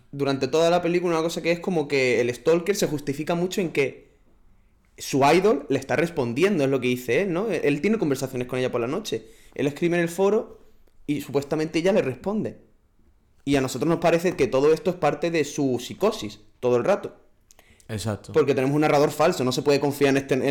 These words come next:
Speaker 1: el narrador en ningún momento en la película, ¿no? Pero,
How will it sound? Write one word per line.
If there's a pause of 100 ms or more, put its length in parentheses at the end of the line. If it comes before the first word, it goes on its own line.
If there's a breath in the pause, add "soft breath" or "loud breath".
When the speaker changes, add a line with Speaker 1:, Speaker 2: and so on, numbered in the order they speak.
Speaker 1:
el
narrador
en
ningún
momento
en
la
película,
¿no? (680 soft breath)
Pero,